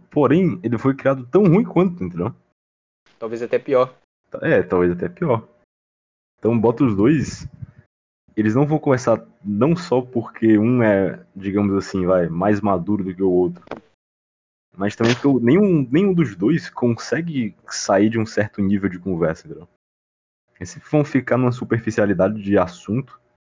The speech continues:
Speaker 1: Nenhum adulto consegue sair disso. Não consegue
Speaker 2: Daí que vai
Speaker 1: con-, conversar
Speaker 2: entrar
Speaker 1: de forma mais profunda.
Speaker 2: aquela questão da amizade. Você vai ter aquela, aqueles tipos de amizade,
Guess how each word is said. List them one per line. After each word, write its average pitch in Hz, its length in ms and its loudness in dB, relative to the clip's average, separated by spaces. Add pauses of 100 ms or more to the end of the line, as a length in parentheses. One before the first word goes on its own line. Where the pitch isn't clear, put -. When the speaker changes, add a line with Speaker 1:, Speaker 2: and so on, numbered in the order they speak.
(440)
Speaker 1:
Nenhum 117 160 2
adulto 123 280 -2
consegue 98 380 -2
sair 90 280 0
disso. 85 360 -8 (680)
Não 95 120 -4
consegue 139 360 0
Speaker 2:
Daí 127 200 2
que 165 140 -12
vai 160 140 -4
Speaker 1:
con-, 87 80 -2
conversar 127 440 4
Speaker 2:
entrar - 40 -2
Speaker 1:
de - 280 -20
forma 95 160 0
mais 95 120 -2
profunda. 85 460 -6 (920)
Speaker 2:
aquela 131 320 2
questão 139 340 -4
da 139 100 4
amizade. 156 540 6 (600)
Você 113 240 -4
vai 123 160 4
ter 123 180 2
aquela, 120 300 2
aqueles - 440 -8
tipos 151 360 -6
de 147 80 2
amizade, 120 640 0